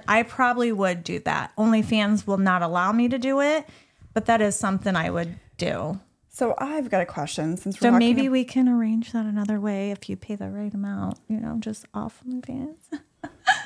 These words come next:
Speaker 1: <laughs>
Speaker 2: So I have this question, and since,
Speaker 1: Yes.
Speaker 2: you know,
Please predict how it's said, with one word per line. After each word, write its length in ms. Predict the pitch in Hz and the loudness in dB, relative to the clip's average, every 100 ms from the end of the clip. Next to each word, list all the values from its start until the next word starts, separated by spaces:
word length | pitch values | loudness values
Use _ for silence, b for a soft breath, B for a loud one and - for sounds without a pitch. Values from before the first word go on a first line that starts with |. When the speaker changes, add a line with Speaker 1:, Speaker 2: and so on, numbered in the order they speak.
| - | -8
Speaker 1:
<laughs> 480 | 330 311 240 - 233 - _ _ B B B B B B B B B - | 0 0 0 -4 -8 -8 _ _ B B B B B B B B B 0
Speaker 2:
So 300 | 226 208 202 | 4 6 4
I 40 | 220 | 0
have 160 | 254 | 0
this 160 | 247 247 | -2 -4
question, 580 | - 156 - - - - | -4 -4 -4 -8 -8 -4
and 180 | 190 185 | -4 -2
since, 180 | 208 190 | -2 0
Speaker 1:
Yes. 240 | - 196 | -2 -2
Speaker 2:
you 100 | 214 | -2
know, 320 | 196 160 147 | 0 0 -2